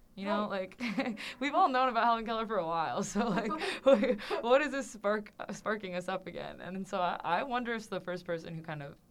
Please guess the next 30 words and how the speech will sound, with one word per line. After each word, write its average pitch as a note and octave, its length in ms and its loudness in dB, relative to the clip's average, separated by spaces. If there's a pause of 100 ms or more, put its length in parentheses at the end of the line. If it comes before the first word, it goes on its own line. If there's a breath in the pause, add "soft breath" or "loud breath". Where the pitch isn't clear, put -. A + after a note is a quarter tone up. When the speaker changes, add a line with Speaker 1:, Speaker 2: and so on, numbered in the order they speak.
(100)
Speaker 1:
started B2+ 360 -10
the A#3+ 80 -8
trend B3+ 300 -4
was F3+ 200 -6
taking C#3 320 -12
it - 160 -20
seriously, C#4 960 -8 (500 loud breath)
or E3+ 140 -2
if D#3+ 100 -12
they D3+ 100 -10
were C3 120 -8
joking, C4+ 880 -6 (520 loud breath)
but G3 120 -6
it F#3+ 180 -10
definitely A3+ 600 -4
led F3+ 600 2
to F3+ 100 -10
people E3+ 240 -6
taking D3+ 280 -8
it B2+ 120 -14
seriously. - 520 -14 (200)
Speaker 2:
Definitely. F#3 800 -14 (360)
Yeah, F3+ 180 -8 (220)
so F3+ 320 -8 (200)
it's F#3+ 200 -12 (160)
super C4 300 -16
popular F#3+ 800 -10
among F#3 320 -14 (460)
Gen G3 280 -12
Z F3+ 220 -16